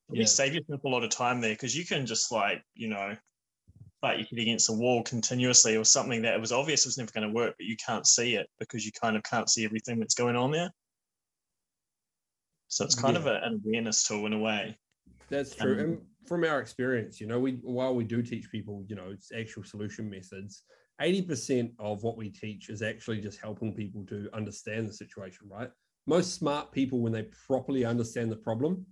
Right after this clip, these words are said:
Speaker 2: have a bunch of ideas how to solve it. It's, it's when it's unclear or they don't understand the problem for whatever reason that they end up in these situations where, where it seems unsolvable.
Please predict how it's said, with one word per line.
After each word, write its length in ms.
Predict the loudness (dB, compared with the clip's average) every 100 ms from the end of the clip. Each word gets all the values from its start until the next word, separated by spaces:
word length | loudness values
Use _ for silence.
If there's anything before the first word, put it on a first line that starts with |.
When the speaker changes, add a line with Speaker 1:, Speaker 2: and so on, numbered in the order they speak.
| _
Speaker 2:
have 180 | 0 2
a 60 | 2
bunch 240 | 2 0
of 80 | 0
ideas 360 | -2 -2 -6 -8
how 100 | -10
to 60 |
solve 260 | -10 -14 -14
it. 60 | -20 _ _ _ _ _ _ _
It's, 320 | -6 -6 -8 -6
it's 220 | -6 -2
when 220 | 2 4
it's 160 | 2 -2
unclear 760 | 0 2 2 0 2 2 0 -4
or 220 | -6 -4
they 120 | -4 -2
don't 320 | 0 0 0
understand 440 | -4 -6 -6 -8 -6
the 40 |
problem 380 | -8 -8 -6 -6
for 100 | -6
whatever 260 | -6 -6 -6
reason 500 | -6 -4 -6 -8 -10 -18 _ -6
that 80 |
they 200 | -2 0
end 100 | 0
up 180 | -2 -2
in 80 | -4
these 460 | -4 -6 -10 -18 _ _ _ _ _ _ -20 -20 _ -4
situations 540 | -2 0 -2 -2 -6
where, 220 | -6 -8 -8
where 180 | -8 -8
it 60 |
seems 400 | -10 -4 0 0
unsolvable. 640 | -2 -4 -4 -6 -8 -14